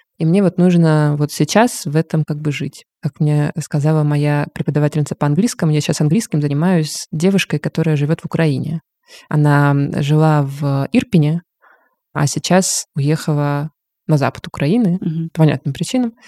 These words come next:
Speaker 1: Я очень восхищена тем, что она находит силы вообще в себе заниматься, особенно заниматься с, как бы, учениками из России.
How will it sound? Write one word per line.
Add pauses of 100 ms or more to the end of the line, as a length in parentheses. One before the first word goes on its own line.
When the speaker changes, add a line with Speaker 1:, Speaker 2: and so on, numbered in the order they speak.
(500)
Speaker 1:
Я
очень
восхищена
тем,
что
она
находит
силы
вообще
в
себе
заниматься,
особенно
заниматься
с,
как
бы,
учениками (260)
из
России.